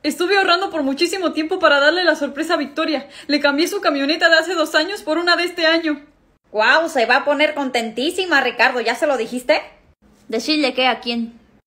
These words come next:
Speaker 1: Es que te tengo una sorpresa, Vic.
Speaker 3: Bueno, mira, espérame un momento porque voy a ir al banco, que tengo medio millón de dólares ahí en mi camioneta. Los voy a ir a meter al banco, ahora vengo.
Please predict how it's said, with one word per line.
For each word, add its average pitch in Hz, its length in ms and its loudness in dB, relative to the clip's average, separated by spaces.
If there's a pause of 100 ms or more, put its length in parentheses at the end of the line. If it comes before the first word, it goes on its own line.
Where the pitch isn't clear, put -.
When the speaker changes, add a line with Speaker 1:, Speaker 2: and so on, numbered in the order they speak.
Speaker 1:
Es 381 240 0
que 453 120 2
te 359 120 -4
tengo 403 240 0
una 370 160 0
sorpresa, 359 480 0
Vic. 302 340 -4 (520)
Speaker 3:
Bueno, 226 180 -2
mira, 220 160 -2
espérame 277 360 -2
un 302 80 0
momento 285 340 0
porque 214 180 -4
voy 247 240 -2
a 262 60 2
ir 269 120 0
al 233 120 0
banco, 240 260 -2 (180)
que 220 120 -10
tengo 233 260 -6 (160)
medio 220 320 -4
millón 202 300 -6
de 202 100 -6
dólares 190 420 -8
ahí 196 160 -10
en 202 80 -8
mi 202 120 -12
camioneta. 196 500 -10
Los 185 140 -10
voy 220 140 0
a - 20 0
ir 254 80 0
a 220 40 -2
meter 214 220 -2
al 220 140 0
banco, 226 200 -2
ahora 220 140 -2
vengo. 214 260 -6